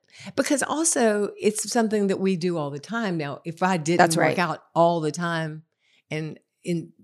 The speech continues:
Speaker 1: at Hilliard Studio Method, which is the only workout I do, honestly, I think I've said that, but, you know, sometimes I know I go to the gym or whatever, but that's just for fun. But
Speaker 2: <laughs>
Speaker 1: that's the workout I do. And a lot of people go, "Oh, I go to yoga,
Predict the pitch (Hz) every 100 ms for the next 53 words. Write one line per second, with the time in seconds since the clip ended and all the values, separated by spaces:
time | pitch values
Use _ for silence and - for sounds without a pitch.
0 | - - 165 175 156 143 - 214 226 156
1 | 143 165 156 160 156 156 147 240 269 185
2 | 220 220 165 165 190 160 147 135 139 175
3 | 147 147 143 - 107 139 190 185 131 -
4 | 160 156 156 151 143 131 156 127 143 151
5 | 143 143 143 139 131 131 139 135 139 139
6 | 135 135 139 135 135 131 131 - - 135
7 | 131 - 135 147 - 131 131 135 _ _
8 | _ _ - 202 190 233 247 180 175 165
9 | 190 202 196 160 143 139 156 175 135 123
10 | 143 _ _ - - 170 185 196 185 160
11 | 156 151 - 190 160 147 135 139 190 190